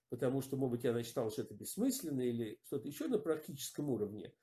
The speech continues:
Но предпо-, общее предположение, что всегда насилию оказывается сопротивление, или хотя бы крики о помощи. Что если этого нет, то тогда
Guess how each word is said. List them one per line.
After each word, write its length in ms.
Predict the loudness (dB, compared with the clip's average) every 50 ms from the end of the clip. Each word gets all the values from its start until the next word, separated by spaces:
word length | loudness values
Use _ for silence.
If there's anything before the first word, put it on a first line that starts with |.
| -20 _ _ _ _
Но 300 | 6 8 8 8 8 6
предпо-, 360 | 6 6 6 6 4 0 0
общее 460 | 4 6 4 4 4 2 2 2 2
предположение, 1080 | 2 2 -2 -2 -2 -2 -2 0 0 0 0 0 0 0 0 0 2 2 0 0 -2 -6 _ _ _
что 180 | -4 -2 -2 -2
всегда 800 | -2 -2 -4 -4 -4 -2 0 2 2 4 4 2 0 -2 -8 _ -2
насилию 960 | 2 2 4 4 2 -2 -2 0 0 0 2 0 2 2 2 2 2 -2 -4 _ _
оказывается 640 | -2 -2 0 2 2 2 4 4 2 2 2 0 -6
сопротивление, 800 | -6 -6 -4 -4 -4 -2 0 0 0 0 0 -2 -4 -6 -14 -18 _ _ _ _ _ _ _ _ _ _ _ -4
или 80 | -4
хотя 340 | 0 0 -2 2 2 2 2
бы 140 | 2 0 -2
крики 320 | 2 4 4 4 4 4
о 80 | 2 2
помощи. 540 | 4 0 -2 -2 -4 -14 -14 -14 -14 -14 _ _ _ _ _ _
Что 180 | -14 _ -6
если 420 | -2 4 4 4 4 4 2 4 4
этого 300 | 4 4 2 0 0 2
нет, 380 | 2 2 2 2 0 -2 0
то 80 | 0 0
тогда 600 | 4 4 2 2 2 0 2 2 2 2 0 -2